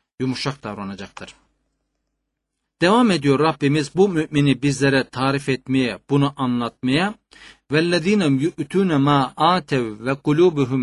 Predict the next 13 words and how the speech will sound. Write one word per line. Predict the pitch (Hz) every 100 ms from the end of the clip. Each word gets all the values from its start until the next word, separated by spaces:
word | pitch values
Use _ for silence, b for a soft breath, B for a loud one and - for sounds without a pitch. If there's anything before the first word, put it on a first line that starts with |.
| 113
وَجِلَةٌ | 147 156 143 120 117 110
اَنَّهُمْ | - 180 180 139 139 131
اِلَى | 123 120 120
رَبِّهِمْ | 139 135 - 123 110
رَاجِعُونَ. | 113 110 117 113 143 110 - _ _ B B -
Rablerine | 143 156 151 151 160 165
döneceklerinden | 143 143 139 139 - 131 123 120 113 147 196 208 - _ _ _
kalplerinde, | - 143 139 - 135 131 127 120 143 147
kalpleri | 139 135 - 127 123
ürpererek | 131 120 139 170 175 - - _ _ _ 143
verdiklerini | 151 147 147 139 151 156 190 202 - -
verecek, | 135 131 135 123 120
verenlerdir. | 135 135 131 151 143 107 98 -